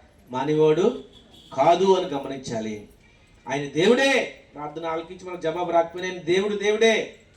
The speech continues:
రెండవది, "నేను ఎంతగానో ప్రేమించిన వారు నాకు దూరం అయిపోతున్నా ఆయన దేవుడే."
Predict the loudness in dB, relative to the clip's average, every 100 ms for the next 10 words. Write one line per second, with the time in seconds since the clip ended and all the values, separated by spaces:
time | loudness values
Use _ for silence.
0 | _ _ _ _ _ _ 2 4 4 2
1 | 2 4 4 4 2 -4 -18 _ _ _
2 | _ _ _ _ _ _ _ _ -4 -2
3 | -2 -2 0 2 2 0 0 -2 -2 2
4 | 2 4 2 0 0 0 0 -2 -4 -4
5 | -2 2 2 2 -2 -6 _ -10 -6 -2
6 | -2 -2 -8 _ _ _ _ _ -2 0
7 | 0 0 -2 -4 -6